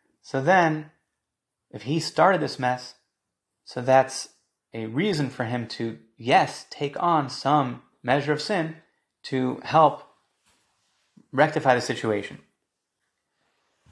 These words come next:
Okay, considerably. Therefore, we give him a knas,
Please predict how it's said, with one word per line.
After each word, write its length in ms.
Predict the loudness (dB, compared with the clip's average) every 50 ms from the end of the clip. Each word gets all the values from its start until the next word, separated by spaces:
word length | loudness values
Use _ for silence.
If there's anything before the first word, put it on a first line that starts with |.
| _ _ _ _ _ _ _ -10
Okay, 520 | -2 2 4 4 4 4 2 0 -4 -8 -16 _ _ _ _ _ _ -4
considerably. 560 | -2 -2 0 0 0 0 0 0 -2 -6 -8 -10 _ _ _ -2
Therefore, 360 | 0 0 0 0 -2 -2 -2
we 260 | -2 -4 -4 -4 -6
give 220 | -6 -6 -6 -4
him 80 | -4 -4
a 60 | -6
knas, 380 | -6 -2 -2 -2 -2 -2 -6